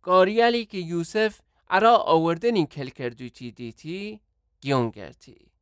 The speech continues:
و یعقوب وتی، «یه ارانم بسه، کرم یوسف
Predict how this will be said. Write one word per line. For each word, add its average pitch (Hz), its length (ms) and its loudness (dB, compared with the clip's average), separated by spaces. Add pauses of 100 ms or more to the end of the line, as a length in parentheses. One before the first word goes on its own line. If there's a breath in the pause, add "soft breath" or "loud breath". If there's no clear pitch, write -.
(600)
و 131 120 -6
یعقوب 135 580 -2
وتی، 196 500 -10 (1300)
«یه 233 220 4
ارانم 254 720 6
بسه، 311 600 2 (520)
کرم 262 420 4
یوسف 233 720 2